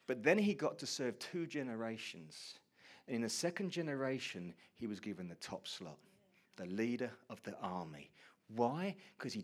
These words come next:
didn't lose his security because he was overlooked. He chose to believe in who he was and just be faithful. And in his faithfulness,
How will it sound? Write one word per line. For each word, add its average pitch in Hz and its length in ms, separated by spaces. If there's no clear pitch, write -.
didn't 185 340
lose 165 180
his 139 140
security 117 640
because 107 260
he 113 100
was 101 160
overlooked. 95 600
He 120 120
chose 170 420
to 143 100
believe 151 480
in 196 80
who 180 160
he 175 100
was 120 340
and 95 200
just 131 440
be 113 220
faithful. 92 800
And 147 120
in 160 160
his 135 240
faithfulness, 127 960